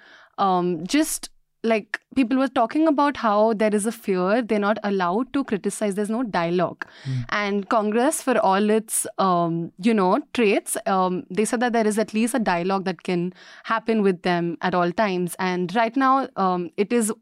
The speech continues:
Speaker 1: the change that is needed. So they
Speaker 2: Hmm.
Speaker 1: did say that even,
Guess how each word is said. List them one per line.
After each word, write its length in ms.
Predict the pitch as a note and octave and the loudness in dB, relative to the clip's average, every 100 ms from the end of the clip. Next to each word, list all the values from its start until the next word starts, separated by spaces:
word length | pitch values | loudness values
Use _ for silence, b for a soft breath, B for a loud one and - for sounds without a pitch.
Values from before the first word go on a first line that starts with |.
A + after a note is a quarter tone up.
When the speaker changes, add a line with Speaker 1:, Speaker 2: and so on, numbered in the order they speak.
| _ | _
Speaker 1:
the 120 | G3+ | -4
change 360 | - G3 F#3 F3 | 0 2 2 0
that 160 | F#3 | -2
is 140 | F#3 F3+ | -2 0
needed. 400 | G3+ E3+ D#3+ - | 0 0 -2 -8
So 320 | - E3+ D#3 b b b | -8 -8 -8 b b b
they 100 | G#3 | 2
Speaker 2:
Hmm. 60 | G3+ | 2
Speaker 1:
did 140 | A3 | 0
say 220 | - C#4 | 0 0
that 200 | C4 B3 | 2 0
even, 380 | A#3 G#3 G#3+ G#3 | 0 2 2 2